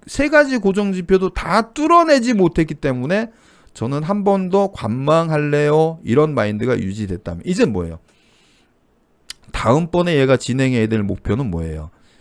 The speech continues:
피봇 이 차 저항이죠. 그럼 얘가 피봇 이, 이렇게 거래량 거래대금은 지금 그룹핑으로 들어왔어요. 이미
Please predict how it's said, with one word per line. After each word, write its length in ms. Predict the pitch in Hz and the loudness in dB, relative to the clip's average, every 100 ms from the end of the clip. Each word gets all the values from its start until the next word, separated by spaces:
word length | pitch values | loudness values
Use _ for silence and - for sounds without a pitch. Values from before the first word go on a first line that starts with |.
| _ | _
피봇 300 | - 165 139 | -6 0 0
이 60 | 104 | 0
차 160 | - 98 | -2 -2
저항이죠. 580 | 90 82 80 78 82 - _ _ _ - | -2 -4 -8 -12 -16 -20 _ _ _ -4
그럼 160 | 120 | 0
얘가 220 | 101 113 | 2 2
피봇 340 | 135 190 175 131 | 0 0 0 0
이, 100 | 127 | -2
이렇게 340 | 151 185 233 233 | 0 2 4 4
거래량 420 | 135 156 185 190 | 6 6 6 4
거래대금은 500 | 185 170 170 175 175 | 2 2 2 2 0
지금 160 | 165 156 | -2 2
그룹핑으로 480 | 160 190 202 196 190 | 2 4 4 4 2
들어왔어요. 640 | 147 170 - - 202 190 | 4 6 4 6 6 6
이미 400 | 165 170 208 320 | 4 2 2 2